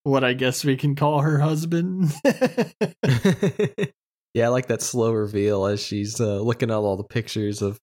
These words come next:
Speaker 2: her and Grant, and then we turn the corner and we just see the disgusting monster that he's <laughs> become.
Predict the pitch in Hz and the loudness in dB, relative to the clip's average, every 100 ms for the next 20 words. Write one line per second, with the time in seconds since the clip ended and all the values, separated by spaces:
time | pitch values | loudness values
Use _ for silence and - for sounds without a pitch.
0 | - 113 107 107 101 95 101 95 - 110 | -4 0 0 -2 0 0 0 -2 -4 -4
1 | 104 113 - 113 107 - 107 104 104 104 | -2 -2 0 0 -2 -2 0 0 -2 -2
2 | 98 104 - - 107 95 107 - _ _ | -2 -4 -4 -4 -2 -2 -4 -8 _ _
3 | 104 104 107 - 113 107 117 110 98 98 | -4 -2 -2 0 0 0 -4 -2 0 -2
4 | 110 - 113 104 113 110 113 113 - 120 | -2 -2 -2 0 0 0 0 -2 0 0
5 | 117 | 0